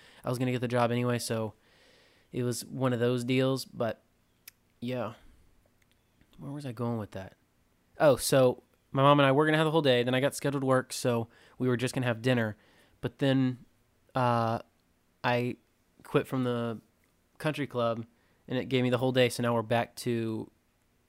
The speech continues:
uh, a little bit, like, midday. It's three thirty right now. Um,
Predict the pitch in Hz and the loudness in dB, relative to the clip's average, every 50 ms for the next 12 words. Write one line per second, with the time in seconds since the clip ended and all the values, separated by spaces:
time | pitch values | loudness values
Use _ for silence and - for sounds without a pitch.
0 | _ _ _ - 127 120 113 113 110 113 123 127 127 123 - - 123 113 - 127 | _ _ _ -10 -8 -8 -6 -8 -6 -4 -4 -2 -2 -2 -4 -4 -6 -4 -2 0
1 | 131 135 139 135 131 123 113 113 110 104 104 104 - - - 143 143 120 - 127 | 2 4 6 4 4 2 0 -4 -4 -4 -4 -6 -8 -8 -6 -4 -4 -2 2 2
2 | 117 117 113 113 113 110 113 113 110 110 107 - _ _ _ _ _ _ _ _ | 2 2 0 -2 -2 -4 -4 -4 -4 -4 -6 -8 _ _ _ _ _ _ _ _
3 | _ _ _ _ _ _ _ _ _ _ - 117 110 107 104 104 104 117 | _ _ _ _ _ _ _ _ _ _ -8 -6 -6 -6 -6 -8 -12 -14